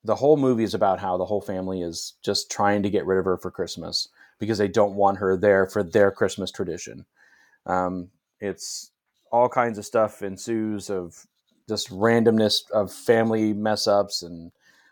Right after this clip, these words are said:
old boyfriends coming into play, old girlfriends coming into play. Uh, Claire Danes plays Jessica, Sarah Jessica Parker's sister,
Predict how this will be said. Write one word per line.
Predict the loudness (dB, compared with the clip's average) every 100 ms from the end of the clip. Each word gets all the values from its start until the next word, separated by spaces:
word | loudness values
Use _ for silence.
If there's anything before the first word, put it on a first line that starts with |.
| _ 4
old | 4 4 4
boyfriends | 2 4 0 -4 -2
coming | -2 0
into | -2 -2
play, | 2 4 4 4 2 0 -4 -8 -10
old | -10 -8
girlfriends | 2 2 4 0 -2
coming | -4 -4 -2
into | -2
play. | 0 2 4 2 0 -4 _ _ _ _ _ 0
Uh, | 0 0
Claire | 4 4
Danes | 6 4 4 0
plays | -2 0 0 0
Jessica, | 0 0 -2 -4 -4
Sarah | 0 2 4
Jessica | 2 0
Parker's | 0 0 0 -4 -2
sister, | -2 0 2 2 0